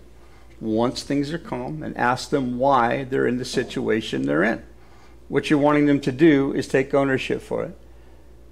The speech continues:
"You know what? I'm taking the keys away from you. Do you know why?" "Because you're mean?" "No, because I told you you needed to be in by ten o'clock last night and you didn't come in till two in the morning.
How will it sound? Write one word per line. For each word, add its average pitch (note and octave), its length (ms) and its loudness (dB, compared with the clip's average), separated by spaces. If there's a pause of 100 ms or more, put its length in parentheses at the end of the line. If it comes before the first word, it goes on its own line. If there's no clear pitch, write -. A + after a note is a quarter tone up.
"You B2+ 80 -10
know B2 60 0
what? D#3 120 4
I'm C3 80 -2
taking D#3 340 2
the C3+ 80 0
keys D3 380 -4
away A2+ 240 2
from A2+ 240 -8
you. A2+ 180 -10 (140)
Do B2 80 -8
you A2+ 60 -2
know A#2 160 -2
why?" A#2+ 340 2 (1400)
"Because D#3 280 2
you're C#3 80 0
mean?" E3 500 6 (1400)
"No, D3+ 340 -2
because C3 280 -2
I B2+ 80 2
told D3+ 320 0
you B2+ 80 -4
you B2 180 -6
needed A#2+ 280 -4
to A2+ 60 -14
be B2 340 -2
in A#2 300 -2 (640)
by A#2 220 4
ten B2+ 240 -2
o'clock E3 400 0
last G#2+ 280 2
night A#2+ 200 -2
and A#2 140 -2
you C3 60 -6
didn't B2 220 -6
come B2+ 180 -6
in C3 160 -6
till C#3 160 -8
two C#3 240 -4
in C#3 80 -4
the C#3+ 80 -4
morning. - 280 -8